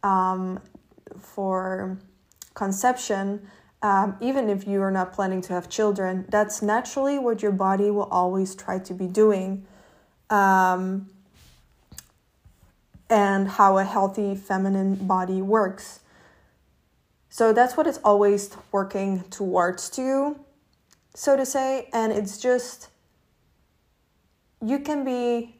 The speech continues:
so healthy on a way that fits you perfectly,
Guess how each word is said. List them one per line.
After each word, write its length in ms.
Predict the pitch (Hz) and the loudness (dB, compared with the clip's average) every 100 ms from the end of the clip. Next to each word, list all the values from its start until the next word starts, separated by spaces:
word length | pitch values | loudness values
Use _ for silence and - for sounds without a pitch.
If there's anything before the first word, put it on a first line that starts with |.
| _ | _
so 340 | - 247 247 | -4 2 2
healthy 680 | 247 208 190 190 - - 214 _ _ _ _ _ _ _ _ _ | 2 2 2 -2 -8 -8 -12 _ _ _ _ _ _ _ _ _
on 180 | 214 208 | -2 0
a 280 | 202 202 196 - _ _ _ - | 0 -2 -4 -16 _ _ _ -6
way 420 | 208 196 220 254 233 | 0 4 6 4 2
that 560 | 214 196 196 - - - - _ _ _ _ _ _ - | 4 4 2 -6 -14 -18 -20 _ _ _ _ _ _ -20
fits 420 | - 240 240 - | 2 2 4 0
you 120 | 240 | -2
perfectly, 800 | 233 220 196 196 190 - 62 - | 0 0 0 -2 -8 -8 -10 -10